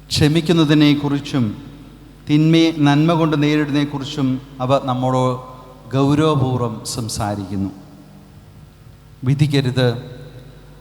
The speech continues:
നമ്മളെല്ലാവരും ദൈവത്തിൻ്റെ കരുണയുടെ കീഴിലാണെന്ന്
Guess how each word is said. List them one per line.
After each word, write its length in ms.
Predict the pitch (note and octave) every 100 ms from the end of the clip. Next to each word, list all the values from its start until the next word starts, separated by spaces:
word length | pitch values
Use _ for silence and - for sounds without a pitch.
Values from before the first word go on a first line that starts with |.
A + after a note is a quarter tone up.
| -
നമ്മളെല്ലാവരും 920 | C#3+ D3+ D3 D3+ D#3 D#3+ D#3 D#3 D#3 D#3 D3 - - - - - - C3+
ദൈവത്തിൻ്റെ 640 | D#3 E3 F3 E3+ D3+ D3+ C#3 B2 - - -
കരുണയുടെ 480 | D3 D3+ E3+ E3+ D#3+
കീഴിലാണെന്ന് 720 | D3+ D3+ D3+ D3 C#3 C3+ C3